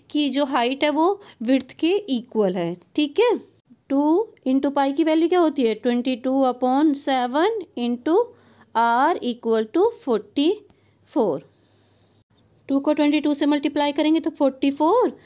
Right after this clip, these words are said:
upon सेवन into r equal to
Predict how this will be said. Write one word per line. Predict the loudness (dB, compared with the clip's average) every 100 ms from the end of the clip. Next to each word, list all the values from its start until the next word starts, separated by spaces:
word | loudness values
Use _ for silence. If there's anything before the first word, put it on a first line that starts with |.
| -20 -14 -10
upon | -2 0 2 0
सेवन | 0 -2 0 2 2 0
into | -2 -2 -2 -2 -2
r | -2 0 0 0
equal | -2 -2 -2
to | 0